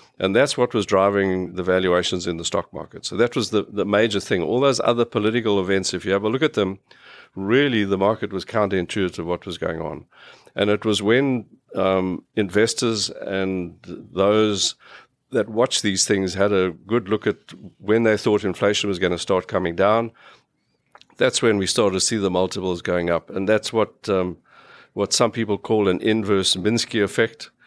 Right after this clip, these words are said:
Um, w-, and, and why it's an inverse Minsky is 'cause Minsky was a guy who came along with an academic theory that follows the way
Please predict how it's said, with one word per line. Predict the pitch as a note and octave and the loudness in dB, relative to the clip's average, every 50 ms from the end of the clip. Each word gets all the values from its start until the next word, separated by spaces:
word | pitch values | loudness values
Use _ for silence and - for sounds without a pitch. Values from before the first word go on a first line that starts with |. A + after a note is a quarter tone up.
| - - - - - _ - F#2 | -20 -20 -20 -20 -20 _ -8 -4
Um, | F#2 F#2 F#2 F#2 F#2 F2+ F2+ F2+ E2 | -2 0 2 0 0 0 -2 -6 -6
w-, | C#2+ F2 F#2 - - | -8 -10 -10 -10 -6
and, | - F2+ F2+ F2 F2+ E2+ F2+ - - | -2 0 0 0 -2 -6 -12 -6 -2
and | F#2 F#2 F#2 F#2 F2+ E2 - F#2+ | -2 -2 -2 -2 -4 -6 -8 -8
why | F#2 E2+ G2 G#2 G#2+ | -4 2 4 4 4
it's | G#2 - | 4 2
an | G2+ F#2+ | 2 2
inverse | A2+ A#2 G#2+ G#2+ G2+ F#2 - | 2 2 4 2 0 2 0
Minsky | G2+ F#2 - - G2+ F#2+ | -2 -2 -2 -2 -2 -4
is | F2 | -4
'cause | - - G2 F2+ F#2 | -2 -4 -4 -2 0
Minsky | G#2+ G#2+ G#2 - - A2 | 0 0 0 0 -2 0
was | G2 G2 F#2 | 0 0 0
a | F#2+ | 0
guy | G2+ G2 F#2 F#2+ F#2+ | 2 2 4 4 2
who | F#2+ F#2+ | 0 -2
came | F2+ - A2+ G#2 G2+ F#2+ F#2 F#2 - - | -4 -2 0 0 2 0 -2 -4 -6 -6
along | - - F#2 F#2 F#2+ F#2+ | -4 -2 0 0 2 2
with | F#2+ F2+ - - | 0 -2 -2 -2
an | D#2+ | -2
academic | F2 F2 - F#2 F2 F#2+ F#2+ G2 F2 - | -2 -2 -4 -4 -4 -2 -2 -2 -4 -2
theory | - G2+ F#2 F2+ F2+ | -2 -2 0 0 -2
that | E2+ F2+ F2+ F2 - - | -2 -2 -2 -2 -2 -10
follows | - - A#2+ A2+ A2 G#2 F#2+ F#2+ F#2 - | -6 0 2 2 4 4 2 2 0 0
the | - F#2+ F2+ | -4 -2 0
way | F#2+ F#2+ F#2+ F#2 F2+ F2 D#2+ | 2 2 4 4 2 2 -2